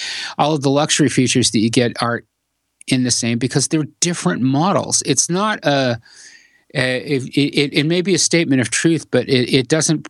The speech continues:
provide any kind of a appreciable context that, uh, that, that, that makes that statement have any intrinsic value.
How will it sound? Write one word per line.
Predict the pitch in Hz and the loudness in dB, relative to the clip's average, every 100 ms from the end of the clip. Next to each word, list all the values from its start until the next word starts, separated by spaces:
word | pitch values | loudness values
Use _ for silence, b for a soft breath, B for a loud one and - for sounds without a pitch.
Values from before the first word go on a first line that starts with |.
| - | -6
provide | - 113 135 143 139 123 113 B B B _ _ _ - - | -2 0 2 2 0 0 -6 B B B _ _ _ -20 -6
any | 147 156 | -4 -4
kind | 151 - 147 | -4 -2 -2
of | 127 | 0
a | 127 123 - | -2 -4 -6
appreciable | 117 - 156 151 135 120 | -6 0 2 2 2 0
context | - - 143 139 - 107 - - - - | 0 -2 0 0 0 -2 -2 -4 -4 -4
that, | 127 120 - | -2 -2 -2
uh, | 120 113 107 104 _ _ _ _ _ _ - | 0 0 -2 -4 _ _ _ _ _ _ -2
that, | 127 120 | 0 0
that, | 123 123 76 - | 0 -2 -2 -2
that | 127 87 | -2 0
makes | 123 139 135 - - | 0 0 0 -2 -2
that | 139 131 - | -2 -4 -2
statement | - 139 127 127 110 | 0 0 0 0 0
have | - 131 117 - | 0 0 -2 -2
any | 123 123 117 | 0 0 0
intrinsic | 113 - 139 120 110 110 | 0 2 2 2 -2 -2
value. | 101 117 110 87 - | 2 2 2 0 -4